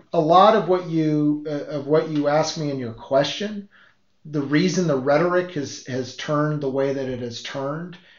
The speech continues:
and you hear the shouting on both sides, whether it be about, you know,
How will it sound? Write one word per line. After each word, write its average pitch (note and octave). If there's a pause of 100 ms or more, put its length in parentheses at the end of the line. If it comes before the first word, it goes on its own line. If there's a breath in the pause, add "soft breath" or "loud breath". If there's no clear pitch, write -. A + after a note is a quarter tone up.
and C3+
you C3+
hear D3+
the C3
shouting C#3+
on B2+
both C3+
sides, D3
whether C3
it A#2
be C3+
about, B2+
you C3
know, A#2+